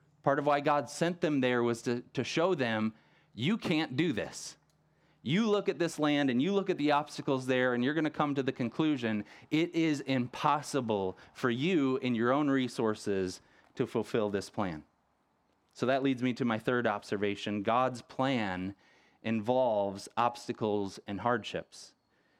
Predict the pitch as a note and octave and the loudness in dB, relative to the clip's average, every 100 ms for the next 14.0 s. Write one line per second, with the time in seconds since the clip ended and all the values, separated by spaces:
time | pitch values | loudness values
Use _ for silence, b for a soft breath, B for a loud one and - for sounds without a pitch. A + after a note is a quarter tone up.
0 | _ - G#2+ B2+ C#3+ D3 C3+ B2+ A#2 D3 | _ -2 0 2 0 0 0 0 -2 0
1 | D3 C3+ C3 - C3 C#3 C3 A#2 G#2+ B2+ | 2 2 0 0 0 2 2 2 2 2
2 | B2+ B2 B2+ B2+ B2+ A#2 G#2+ - - B2+ | 0 0 0 2 2 0 -2 -2 0 0
3 | A2+ G#2 G2 G#2+ A2+ A#2 A#2 A#2 A2 - | 2 0 0 0 0 -2 0 -2 -4 -2
4 | B2 A#2 B2+ A2+ A2+ G#2+ B B B B | -2 0 0 0 0 -2 B B B B
5 | - G#2 - G#2 A2+ C#3+ G#2+ G2+ A2+ B2+ | -6 -4 -2 0 2 0 0 -2 0 0
6 | A#2+ B2 B2+ B2 B2+ - A2+ - A#2 C#3 | 2 2 2 0 -4 -2 -4 -2 -4 -2
7 | A2+ F2 _ _ _ _ _ _ _ _ | -2 -4 _ _ _ _ _ _ _ _
8 | _ A2+ A#2+ C3 C3 E3+ E3+ D3 A#2+ G#2 | _ -2 0 2 2 2 0 0 0 0
9 | A2 C3+ B2 - G#2+ - C3 B2+ F#2+ G#2 | -2 -2 -2 -2 -4 0 0 0 -2 -2
10 | - - b b b b b b B2+ C#3+ | -8 -20 b b b b b b -2 -2
11 | C3 C#3+ D#3 D#3 - D#3 D#3 C#3+ C3 C#3 | 0 2 2 0 -2 0 2 0 0 0
12 | C3 C3 B2 A2+ F2 - _ _ _ _ | 0 0 0 0 -2 -10 _ _ _ _
13 | _ _ _ _ B2+ A#2 B2 - C3 F#2 | _ _ _ _ -2 0 -2 -2 -2 -2